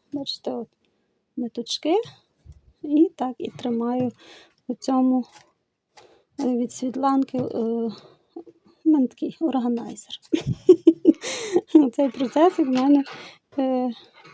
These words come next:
в такому органайзері. Ось.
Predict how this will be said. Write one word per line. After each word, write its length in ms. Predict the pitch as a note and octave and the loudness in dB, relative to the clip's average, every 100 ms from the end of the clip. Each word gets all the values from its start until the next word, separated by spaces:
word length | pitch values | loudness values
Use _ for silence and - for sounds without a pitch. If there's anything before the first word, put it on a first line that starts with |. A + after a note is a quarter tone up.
| - - _ | -20 -20 _
в 80 | _ | _
такому 580 | - C#4+ - C4+ C4 C4 - _ | -14 -8 -4 0 0 0 -6 _
органайзері. 800 | D#4+ C4+ B3 B3+ - B3 - - - - - - - - - _ | 0 2 0 -2 -4 -4 -4 -6 -8 -12 -14 -16 -16 -20 -20 _
Ось. 420 | - C4 - - | -2 -2 -2 -10